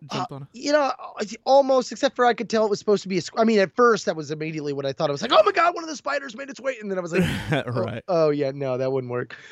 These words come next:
Speaker 1: But, uh, you know, I, I want, what I wanted to know was, was it a different type of a squid than the one we saw at the very end? Because the one that we
Speaker 2: Oh,
Speaker 1: saw
Speaker 2: the,
Speaker 1: at the
Speaker 2: right.
Speaker 1: very end reminded me of Woofy Ra. <laughs>
Speaker 2: So,
Speaker 1: From
Speaker 2: okay,
Speaker 1: Legends.
Speaker 2: well, so, yeah, so let's, let's look at this, 'cause we kinda saw more than just,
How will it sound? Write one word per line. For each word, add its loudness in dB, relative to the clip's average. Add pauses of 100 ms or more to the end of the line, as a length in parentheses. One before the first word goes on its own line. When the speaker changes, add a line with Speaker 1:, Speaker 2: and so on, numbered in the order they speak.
(200)
Speaker 1:
But, 6
uh, 4 (560)
you -4
know, 0 (640)
I, -2
I -2
want, -6
what -6
I -4
wanted -6
to -2
know 0
was, -2
was -10
it -8
a -4
different -6
type -2
of -8
a -4
squid 2
than -2
the 0
one 2
we 0
saw 0
at 0
the -8
very -2
end? -4
Because -4
the -2
one 6
that 10
we 8
Speaker 2:
Oh, 6
Speaker 1:
saw 6
Speaker 2:
the, 8
Speaker 1:
at 0
the 0
Speaker 2:
right. -4
Speaker 1:
very 4
end 0
reminded 2
me -2
of -2
Woofy -4
Ra. 0 (340)
<laughs> 4 (540)
Speaker 2:
So, 2
Speaker 1:
From 6
Speaker 2:
okay, 4
Speaker 1:
Legends. 4
Speaker 2:
well, 4
so, 2
yeah, 4
so -2
let's, -4
let's -4
look -2
at -8
this, -2
'cause -6
we -8
kinda -2
saw 2
more 2
than -2
just, -4